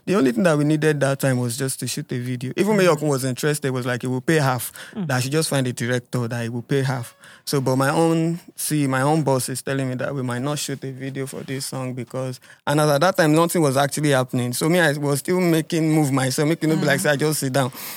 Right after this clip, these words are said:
Speaker 1: I still dey make move myself, go feature Mayokun, we be say, everywhere, man, I'm a,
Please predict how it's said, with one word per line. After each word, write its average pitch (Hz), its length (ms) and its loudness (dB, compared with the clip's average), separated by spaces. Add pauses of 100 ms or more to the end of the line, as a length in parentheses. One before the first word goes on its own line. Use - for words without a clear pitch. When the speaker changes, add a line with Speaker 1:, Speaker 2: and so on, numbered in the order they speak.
(220)
Speaker 1:
I 196 60 2
still - 220 -2
dey 170 140 4
make 165 240 4
move 156 120 4
myself, 143 360 2
go 151 120 -4
feature 160 280 0
Mayokun, 151 460 2
we 151 120 0
be 139 100 -2
say, 143 360 0
everywhere, 147 400 2
man, 135 220 2
I'm 139 180 0
a, 139 120 -4